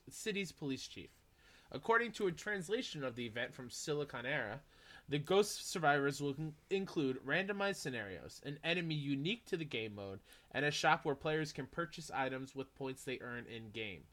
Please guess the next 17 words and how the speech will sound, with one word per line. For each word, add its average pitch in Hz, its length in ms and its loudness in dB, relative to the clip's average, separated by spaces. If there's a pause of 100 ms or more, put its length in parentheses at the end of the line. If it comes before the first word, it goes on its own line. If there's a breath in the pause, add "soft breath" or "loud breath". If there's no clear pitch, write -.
(460 soft breath)
We've 143 240 2 (100)
reached 170 280 4
out 147 200 2
to 151 80 -2
Capcom 117 460 -2
for 113 160 -4
more 120 240 -2
details. 151 560 -6 (320 loud breath)
In 160 120 2
addition 202 440 2
to 175 320 -2 (100)
Go-, 139 200 0 (120)
the 131 120 2
Ghost 117 260 -2
Survivors, 107 640 -4 (180)
Capcom 160 400 2
has 139 240 0